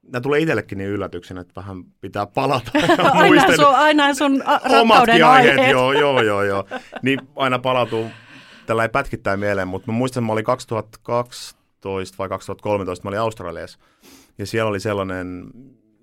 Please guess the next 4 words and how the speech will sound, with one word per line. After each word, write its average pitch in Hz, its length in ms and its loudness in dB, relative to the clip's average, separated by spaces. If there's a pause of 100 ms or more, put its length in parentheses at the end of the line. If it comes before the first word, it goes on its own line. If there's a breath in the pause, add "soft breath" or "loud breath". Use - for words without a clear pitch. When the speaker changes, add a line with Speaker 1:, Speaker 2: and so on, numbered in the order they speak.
(180)
Speaker 1:
jäätelövalmistaja 92 1120 -8
kuin 101 120 -20
Gelato 98 320 -6
Messina. - 500 -14